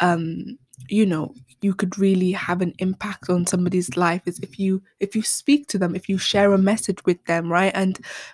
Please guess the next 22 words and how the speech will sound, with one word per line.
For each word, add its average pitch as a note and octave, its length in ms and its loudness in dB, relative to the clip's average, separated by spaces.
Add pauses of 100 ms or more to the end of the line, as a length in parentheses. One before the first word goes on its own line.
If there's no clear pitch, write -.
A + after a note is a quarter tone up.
my G#3+ 160 4
platform G3+ 560 0
is - 80 -2
still F#3+ 300 2
very, A3 180 2
very A#3 220 2
small. F#3 640 -4 (460)
Uh, F3+ 320 -2 (140)
I'm, F#3 340 0
I F#3+ 120 0
feel G3 280 4
very, G3+ 180 8
very G3 220 6
grateful F#3 720 2
for, - 260 -8
like, E3+ 280 -6
how F#3 260 -2
far F3+ 240 -2
I've F3 180 -4
come F3+ 240 -2
already, F3 460 0
but F3+ 220 -8